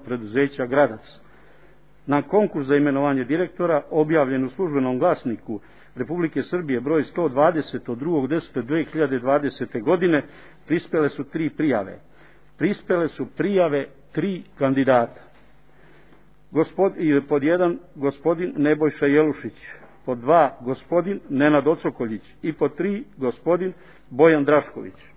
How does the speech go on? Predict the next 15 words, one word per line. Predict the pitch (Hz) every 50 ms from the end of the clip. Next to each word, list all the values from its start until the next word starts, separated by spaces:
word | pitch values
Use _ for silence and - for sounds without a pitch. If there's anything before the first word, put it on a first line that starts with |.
| - - - - - - - - - - - - - - - - _ - -
Uvidom | 175 226 262 233 196 226 196 165
u | 170
priloženu | - 156 196 214 208 180 143 170 165 151 139
dokumentaciju, | 131 139 139 - 123 123 127 127 117 - 139 143 160 185 - - - 202 170 143
kom-, | - - 151 175 196 - - 190 170 143
komisija | - - 139 143 175 180 - - 190 185 160
je | 143 127
konstatovala | - - 143 156 151 - - 202 - - 190 180 180 175 170 170 160 - - - - - - - - - - -
da | - 165 165
Nenad | 156 170 208 208 190 160 139 170
Osokoljić, | 196 190 - 160 - - 135 120 113 110
diplomirani | 113 131 143 - 170 185 185 175 160 147 135 127 127 123 -
mašinski | - 156 160 156 - 147 135 123 - - 127
inženjer, | 120 117 110 147 165 165 151 131 104 - - - - - - - - - - - - - - - - - - - - -
nije | - 135 165 190 214 208 175 156 156